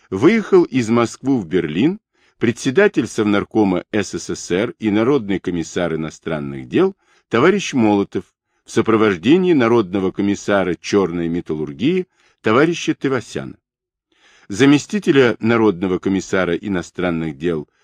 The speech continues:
товарища Деканозова, заместителя Народного комиссара внешней торговли товарища Крутикова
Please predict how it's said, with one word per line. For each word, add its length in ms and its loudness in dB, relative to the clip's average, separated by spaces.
товарища 540 0
Деканозова, 840 -4
заместителя 800 2
Народного 540 2
комиссара 540 0
внешней 440 -2
торговли 560 -4
товарища 680 -4
Крутикова 720 -4